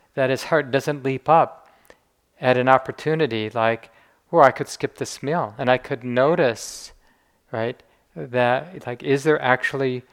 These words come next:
joy in realizing the mind not dependent on this meal? It's not that eating the meal would be wrong, but realizing that the mind doesn't have to be dependent on it.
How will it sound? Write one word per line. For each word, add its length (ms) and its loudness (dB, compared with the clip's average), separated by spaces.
joy 760 2
in 200 -8
realizing 800 2
the 80 -6
mind 580 -2
not 300 -2
dependent 640 -10
on 180 -4
this 260 -12
meal? 260 -8
It's 180 -20
not 220 2
that 240 0
eating 380 -4
the 60 -2
meal 240 0
would 140 -6
be 140 -6
wrong, 420 -2
but 340 -2
realizing 720 2
that 180 -4
the 80 -6
mind 560 0
doesn't 280 -4
have 240 -4
to 100 -14
be 120 -8
dependent 640 -8
on 160 -8
it. 220 -20